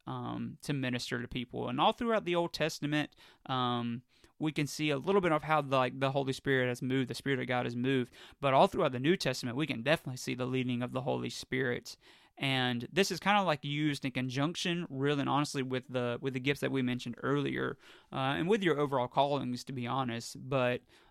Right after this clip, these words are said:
uh, it's so that we may gain, you know, more of God and, and grow closer to God. And we know that God isn't a transactional God by no means.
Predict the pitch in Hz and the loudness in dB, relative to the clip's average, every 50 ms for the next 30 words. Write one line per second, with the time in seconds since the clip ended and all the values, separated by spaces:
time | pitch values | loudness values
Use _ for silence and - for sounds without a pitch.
0 | _ - 127 123 117 - 139 139 - - 185 185 185 156 143 160 156 156 147 139 | _ -10 -8 -6 -4 -4 -4 -2 0 0 2 4 4 2 4 2 0 2 0 -2
1 | 135 131 127 135 123 127 131 131 127 123 120 117 123 - - - 131 123 117 117 | -2 -2 -4 -2 -2 0 0 0 0 0 0 -2 -4 -6 -6 -6 -4 -4 -2 -2
2 | 117 120 135 135 131 123 120 - 120 120 120 117 117 117 120 120 123 123 123 131 | -2 0 0 0 0 0 0 0 0 2 2 2 0 -2 -4 -4 -4 -2 -2 -2
3 | 139 127 135 143 170 185 185 165 143 - - 143 131 123 - 127 120 127 123 127 | -2 0 2 4 6 6 6 4 2 0 0 -2 -2 -2 -4 -6 -6 -6 -4 -4
4 | 117 113 117 113 117 147 156 156 139 131 147 160 170 170 147 139 127 123 135 131 | -4 -4 -4 -6 -8 -8 -10 -10 -2 0 0 2 2 2 2 0 2 2 2 2
5 | 131 127 127 123 120 127 123 120 - - 127 123 123 127 123 123 123 - - - | 4 2 2 0 0 0 -2 -2 -2 -4 -4 -4 -2 0 0 0 0 0 -4 -4
6 | 120 120 123 120 117 120 117 120 117 117 127 131 131 131 123 127 131 135 - - | -4 -4 -4 -4 -4 -4 -4 -2 -4 -2 -2 -2 -2 0 0 0 0 0 0 -2
7 | - 123 - - | -4 -8 -10 -12